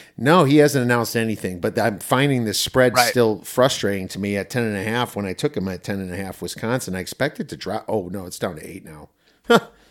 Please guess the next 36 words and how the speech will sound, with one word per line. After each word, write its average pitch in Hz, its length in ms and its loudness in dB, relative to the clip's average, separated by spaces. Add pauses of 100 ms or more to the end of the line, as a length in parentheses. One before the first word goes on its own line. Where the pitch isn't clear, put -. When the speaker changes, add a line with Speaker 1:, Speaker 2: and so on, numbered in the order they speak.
(320)
Speaker 1:
Jesus, 110 480 -8
like, 73 140 -12
things - 240 -6
change, 147 220 -4
man. 139 60 0
Speaker 2:
Ah. 131 720 4
Speaker 1:
Okay, 117 360 -2
now, 104 160 -6
now, 120 300 -2
now 123 180 0
s-, 117 120 -2
things 117 360 -4
are 110 80 -2
starting 107 240 -2
to - 20 -2
make 107 160 -2
more 101 120 0
sense 113 320 -4
here. 95 220 -6
All 107 60 -6
right. 95 320 -2 (580)
Yeah, 185 240 12
it's 160 280 4
just, 151 300 8
Speaker 2:
Uh-huh. 156 120 6
Speaker 1:
um, 135 400 8
yeah, 156 200 10
it's 127 180 2
amazing 127 380 4
how 113 160 2
fast 113 340 2
these 104 160 -2
things 101 220 -2
move. 101 320 0
But, 104 180 2
uh, 98 180 2